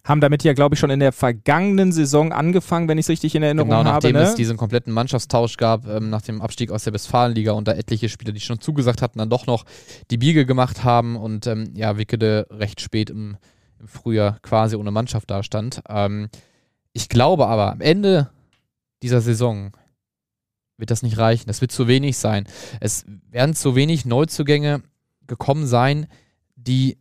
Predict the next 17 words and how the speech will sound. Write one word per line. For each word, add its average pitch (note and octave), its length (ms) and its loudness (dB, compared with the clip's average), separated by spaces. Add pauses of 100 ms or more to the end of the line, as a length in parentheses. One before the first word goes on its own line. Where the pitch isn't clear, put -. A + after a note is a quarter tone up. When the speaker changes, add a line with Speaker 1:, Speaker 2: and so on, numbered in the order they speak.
Speaker 2:
so A#2+ 160 -4
richtig D3 420 0
und C3+ 80 -4
über B2 140 2
einen B2 100 0
längeren C#3 380 2
Zeitraum B2 440 2
wirklich B2+ 240 -4
Bezirksliga-Tauglichkeit A2 960 -4
nachgewiesen G2+ 640 -6
haben. G#2 140 -4
Also G#2 80 -2
ich A2 80 -6
denke C3 160 -4
an B2 60 -4
Spieler C3+ 300 0
wie, B2 140 -4